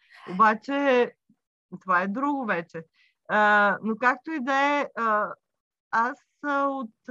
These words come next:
гледна точка на маркетинга, нали, и, м, е, самия факт, че някой,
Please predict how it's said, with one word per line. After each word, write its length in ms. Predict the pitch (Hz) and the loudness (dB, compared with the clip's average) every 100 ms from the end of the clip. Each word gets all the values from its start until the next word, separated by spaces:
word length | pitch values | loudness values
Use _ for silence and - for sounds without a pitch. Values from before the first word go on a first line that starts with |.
| 233 | -8
гледна 320 | 240 240 277 | -4 -4 -4
точка 380 | 262 262 - 254 | -6 -10 -8 -4
на 80 | |
маркетинга, 840 | 226 226 220 226 214 208 175 165 165 | 0 2 0 -6 -10 -8 -6 -8 -10
нали, 340 | 196 190 190 220 | -8 -6 -4 -2
и, 460 | 277 285 269 240 214 | 0 0 -2 -4 -8
м, 200 | 208 208 190 185 _ _ _ | -8 -6 -6 -10 _ _ _
е, 120 | - 196 - | -10 -10 -8
самия 340 | 196 220 311 - | -6 -4 -6 -2
факт, 220 | 269 269 _ | 0 0 _
че 100 | 294 | -8
някой, 480 | 247 262 285 320 | -4 -2 -2 -6